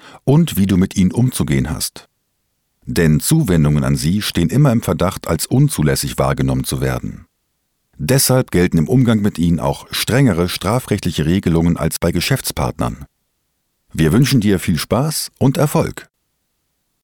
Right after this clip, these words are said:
Erinnerst du dich an den tüv-Mitarbeiter im Training Antikorruption?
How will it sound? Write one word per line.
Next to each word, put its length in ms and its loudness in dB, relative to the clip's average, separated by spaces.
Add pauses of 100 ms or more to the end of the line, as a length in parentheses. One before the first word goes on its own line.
(340)
Erinnerst 500 2
du 60 4
dich 240 0
an 80 2
den 180 2
tüv-Mitarbeiter 840 0
im 160 0
Training 540 2
Antikorruption? 1120 0